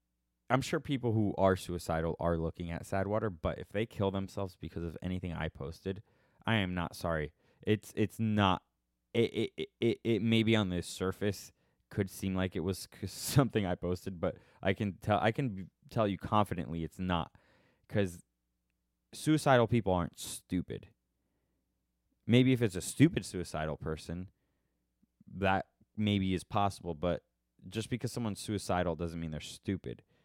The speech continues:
They, they will clearly know that everything I post is a joke. Also, I don't make fun of suicide. Uh, I, it, it, it's funny how people think if th-, it, let's just say there's a comedian, right?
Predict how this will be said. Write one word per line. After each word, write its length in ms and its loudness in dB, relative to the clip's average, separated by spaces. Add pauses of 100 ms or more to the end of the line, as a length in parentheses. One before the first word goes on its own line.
(140)
They, 160 -2 (300)
they 180 4
will 140 0
clearly 440 0
know 240 2
that 220 0
everything 360 0
I 100 -2
post 380 -4
is 100 -8
a 60 -4
joke. 240 -2
Also, 280 2
I 60 2
don't 220 -4
make 220 -4
fun 220 -8
of 120 -10
suicide. 720 -10 (1120)
Uh, 480 -4 (160)
I, 160 -10 (100)
it, 180 -10 (340)
it, 120 -18 (300)
it's 220 -8
funny 260 -4
how 160 -4
people 360 -4
think 420 -12 (1900)
if 460 0 (160)
th-, 120 -12 (200)
it, 180 2
let's 220 0
just 160 -4
say 140 0
there's 200 -2
a 60 -4
comedian, 580 -6
right? 260 -4